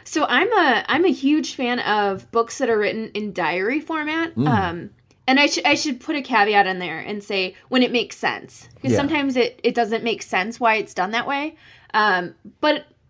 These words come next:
Speaker 1: in the cases where it makes sense, like,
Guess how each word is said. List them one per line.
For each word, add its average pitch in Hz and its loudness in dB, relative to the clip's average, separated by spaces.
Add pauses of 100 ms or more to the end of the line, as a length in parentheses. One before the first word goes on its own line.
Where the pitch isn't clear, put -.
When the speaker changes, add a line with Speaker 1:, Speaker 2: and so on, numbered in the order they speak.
(120)
Speaker 1:
in 269 2
the 285 2
cases 285 0
where 196 0 (280)
it 220 6 (320)
makes 233 0
sense, 220 0
like, - -10